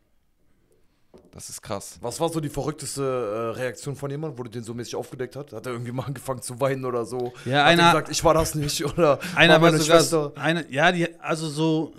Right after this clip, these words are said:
Speaker 3: entweder werden die aggressiv, ne? Ist, ist einfach so. Entweder,
Speaker 2: Ach, aggressiv sogar,
Speaker 3: entweder
Speaker 2: oder?
Speaker 3: werden die aggressiv und schreien rum und sagen, „Wir rufen die Polizei, verpisst euch hier.“ Natürlich, du fühlst dich ertappt, ne?
Speaker 1: Mhm.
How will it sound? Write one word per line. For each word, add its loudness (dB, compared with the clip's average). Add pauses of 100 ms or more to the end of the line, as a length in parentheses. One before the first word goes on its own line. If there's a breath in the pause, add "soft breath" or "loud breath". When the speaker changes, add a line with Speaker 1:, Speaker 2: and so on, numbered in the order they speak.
(360 soft breath)
Speaker 3:
entweder 2
werden 4
die 2
aggressiv, -2
ne? -2 (160)
Ist, -8
ist 0
einfach 0
so. -6
Entweder, 2
Speaker 2:
Ach, -2
aggressiv -10
sogar, 0
Speaker 3:
entweder 6
Speaker 2:
oder? 4
Speaker 3:
werden 4
die 2
aggressiv -2
und 0
schreien 2
rum 4
und -2
sagen, 0
„Wir 2
rufen 2
die 0
Polizei, 2
verpisst -4
euch -2
hier.“ -2 (420 soft breath)
Natürlich, 2
du -2
fühlst -2
dich 0
ertappt, 0
ne? -2
Speaker 1:
Mhm. -8